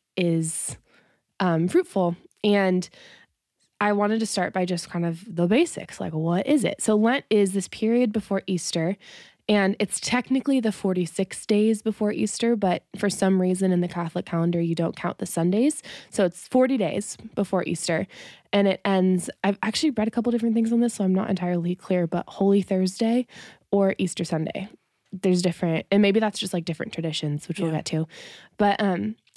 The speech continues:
Speaker 1: this was born out of remembering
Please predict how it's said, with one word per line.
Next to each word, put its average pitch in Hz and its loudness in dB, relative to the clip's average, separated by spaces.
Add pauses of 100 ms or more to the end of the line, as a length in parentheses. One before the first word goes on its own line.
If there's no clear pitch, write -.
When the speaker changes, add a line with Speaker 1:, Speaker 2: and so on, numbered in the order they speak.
(280)
Speaker 1:
this 202 2
was 220 2
born 269 2
out 180 0
of 175 0
remembering 175 2